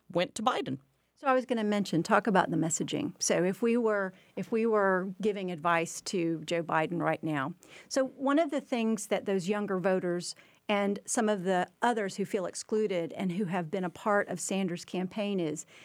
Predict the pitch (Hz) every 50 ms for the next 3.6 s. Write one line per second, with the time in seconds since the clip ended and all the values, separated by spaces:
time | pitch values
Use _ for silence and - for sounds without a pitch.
0 | - _ 190 185 175 - - 233 240 247 226 214 190 - 208 190 190 190 190 175
1 | 156 196 156 180 175 160 151 165 - - 160 165 160 - - - - - - -
2 | - - - - 143 131 - 302 330 311 339 302 233 247 220 208 180 175 165 170
3 | 160 160 196 202 208 202 180 165 156 160 156 -